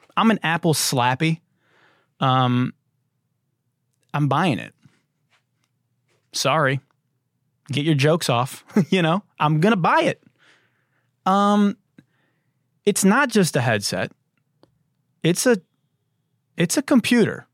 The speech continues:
I mean, this is a, this is a computer that it's got an M two chip. It's got an R two chip. And for people that are kinda not so tech savvy, basically it's gonna sound fucking incredible. It's gonna look fucking incredible.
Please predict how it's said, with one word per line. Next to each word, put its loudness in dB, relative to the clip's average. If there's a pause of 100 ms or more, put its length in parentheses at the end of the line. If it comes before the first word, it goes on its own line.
(840)
I -2
mean, 2
this 2
is 4
a, 2 (100)
this 0
is 4
a 2
computer 2 (920)
that -2 (140)
it's -8
got 0
an 0
M 2
two 0
chip. -2 (580)
It's -6
got -2
an -4
R 0
two 0
chip. -2 (1040)
And 0 (1300)
for -2
people -2
that 0
are 0
kinda 0
not 0
so -2
tech -4
savvy, -2 (720)
basically 0
it's -4
gonna -2
sound 0
fucking 0
incredible. 0
It's -6
gonna -2
look -2
fucking -2
incredible. -2